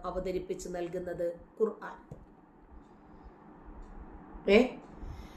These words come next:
എന്നിട്ട് പറയാണ്, ആദ്യം ദുർബലപ്പെടുത്തിയതുകൊണ്ടാണ് ഇതിറക്കിയെന്ന് പറഞ്ഞു. ഇപ്പൊ പറയാണ് അതിനെ സത്യപ്പെടുത്തിക്കൊണ്ടാണ് ഇതിറങ്ങുന്നത്. അയ്യോ, എൻ്റെ പൊന്നു പടച്ചവനെ, എങ്ങനെ സാധിക്കുന്നു എന്നൊന്നും ചോദിക്കുന്നില്ല.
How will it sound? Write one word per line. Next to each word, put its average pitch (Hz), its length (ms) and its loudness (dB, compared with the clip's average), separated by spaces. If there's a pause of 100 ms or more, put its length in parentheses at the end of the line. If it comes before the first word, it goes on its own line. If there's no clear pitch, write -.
(240)
എന്നിട്ട് 359 440 12
പറയാണ്, 269 760 12 (680)
ആദ്യം 180 300 10
ദുർബലപ്പെടുത്തിയതുകൊണ്ടാണ് 220 840 8
ഇതിറക്കിയെന്ന് 208 460 8
പറഞ്ഞു. 180 120 2
ഇപ്പൊ 202 140 4
പറയാണ് 185 340 8
അതിനെ 180 200 8
സത്യപ്പെടുത്തിക്കൊണ്ടാണ് 175 840 2
ഇതിറങ്ങുന്നത്. 170 420 -2
അയ്യോ, 196 380 -2 (480)
എൻ്റെ 180 180 0
പൊന്നു 180 380 2
പടച്ചവനെ, 214 720 8 (200)
എങ്ങനെ 220 320 6
സാധിക്കുന്നു 220 760 8
എന്നൊന്നും 214 320 10
ചോദിക്കുന്നില്ല. - 600 0